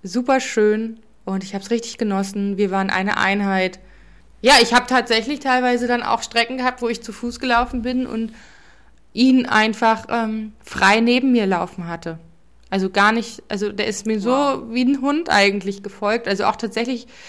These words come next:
Speaker 1: durch Dörfer, wo ich ihn einfach gar nicht hatte, so.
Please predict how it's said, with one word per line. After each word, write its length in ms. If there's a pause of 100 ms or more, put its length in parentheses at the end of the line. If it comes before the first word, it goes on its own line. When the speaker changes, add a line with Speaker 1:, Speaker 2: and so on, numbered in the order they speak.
(200)
Speaker 1:
durch 260
Dörfer, 580 (140)
wo 120
ich 120
ihn 120
einfach 340
gar 140
nicht 200 (520)
hatte, 360
so. 300